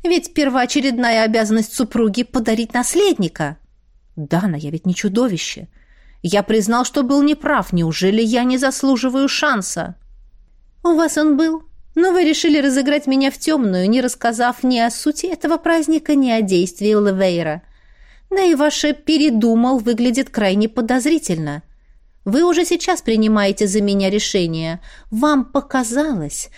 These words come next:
что под действием напитка и того, что между нами могло произойти, мне некуда будет деться, кроме как согласиться на свадьбу. Это грязно, Антарес, и недостойно мужчины».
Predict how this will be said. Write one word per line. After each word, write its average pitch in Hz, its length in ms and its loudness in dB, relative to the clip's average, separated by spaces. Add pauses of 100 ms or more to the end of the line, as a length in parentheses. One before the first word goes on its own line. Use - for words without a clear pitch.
что - 220 -6
под 233 260 -4
действием 214 540 0
напитка 220 540 -2
и 196 80 2
того, 233 320 0
что - 200 -4
между 220 320 0
нами 247 220 2
могло 214 280 0
произойти, 220 600 0
мне 262 220 4
некуда 320 480 2
будет 302 280 2
деться, 311 380 0
кроме 208 300 0
как 214 180 -8
согласиться 214 640 -2
на 214 80 2
свадьбу. 214 600 -4 (560)
Это - 180 -4
грязно, 220 460 -2
Антарес, 180 560 -10
и 240 40 0
недостойно 214 680 0
мужчины». 190 720 -2